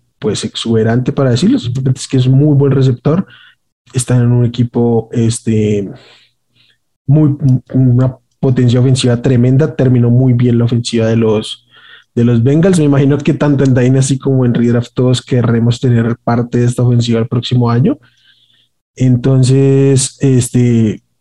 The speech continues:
creo que hay una oportunidad de compra, sobre todo porque la gente, por, por el tema de Jamar Chase, por el tema del draft capital de T. Higgins, por creer que hay demasiadas armas aéreas, pueden tender a,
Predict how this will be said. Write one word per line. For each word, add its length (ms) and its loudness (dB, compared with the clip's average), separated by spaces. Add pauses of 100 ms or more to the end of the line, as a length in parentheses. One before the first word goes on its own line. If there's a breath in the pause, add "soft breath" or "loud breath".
(160)
creo 180 0
que 80 0
hay 60 4
una 100 2
oportunidad 560 2
de 220 2
compra, 400 2
sobre 260 2
todo 240 0
porque 260 -2
la 120 2
gente, 560 0 (1000)
por, 840 0 (760)
por 140 0
el 100 2
tema 200 2
de 80 4
Jamar 220 2
Chase, 460 0
por 120 0
el 120 0
tema 220 0
del 120 2
draft 320 -2
capital 460 -2
de 100 0
T. 140 -12
Higgins, 640 0 (720 loud breath)
por 280 0
creer 280 2
que 100 0
hay 60 4
demasiadas 460 2
armas 220 2
aéreas, 260 0
pueden 380 0
tender 380 2
a, 220 0